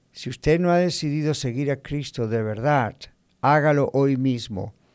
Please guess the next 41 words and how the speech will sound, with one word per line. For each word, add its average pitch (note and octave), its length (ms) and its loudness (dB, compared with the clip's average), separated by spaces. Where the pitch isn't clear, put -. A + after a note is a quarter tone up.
No C3+ 140 0
me F3 120 2
diga, E3 260 2
"Bueno, D#3+ 280 0
Pastor C3 320 -2
Daniel, A#2 380 -2
pero A#2 280 -2
yo G3 180 4
voy G3+ 180 8
a E3 80 4
una C3+ 180 2
iglesia, B2+ 560 -2
quizá E3+ 480 2
a F3+ 40 2
la, D3 220 0
a C#3 40 0
la C3+ 120 -2
que C3+ 80 -12
usted C#3 220 -4
pastorea C3+ 580 0
o C3 140 2
a A#2+ 60 2
otra, C3+ 540 0
pero E3+ 200 -2
todavía G#3+ 680 2
no G#3 120 0
he G3 60 -2
tomado E3 340 2
una D3 120 0
decisión C3+ 400 -4
final. C#3+ 640 0
No G3+ 180 -2
sé, E3 600 0
quisiera G#3+ 380 2
sentir D#3 460 -2
algo C#3 220 2
especial, C#3 720 2
quisiera F3+ 420 0
ver D3+ 140 2
un C3+ 120 2
milagro, B2+ 720 0